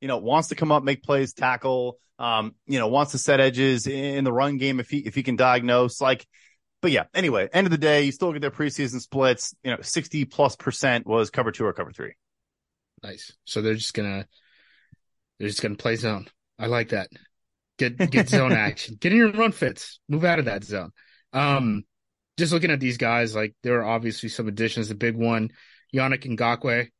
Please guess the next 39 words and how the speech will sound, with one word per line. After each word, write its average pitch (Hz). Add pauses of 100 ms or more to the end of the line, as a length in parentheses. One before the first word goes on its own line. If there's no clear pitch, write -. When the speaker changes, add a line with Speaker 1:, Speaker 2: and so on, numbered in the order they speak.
(180)
Speaker 2:
um, 107
is, 113
you 127
know, 101 (720)
a 123
pass 139
rusher 139
for 139
his 117
eightieth 120
team 127
in 117
his 110
eightieth 113
season, 120
it 120
feels 123
like, 123
right? 120
Like, 107
every 143
team 143
ends 131
up 120
signing 123
him. 135
They're 117
like, 113 (340)
"You're 190
a 202
great 185
pass 175
rusher. 110 (360)
You 165
don't 262
really 220
do 180
for 165
much, 151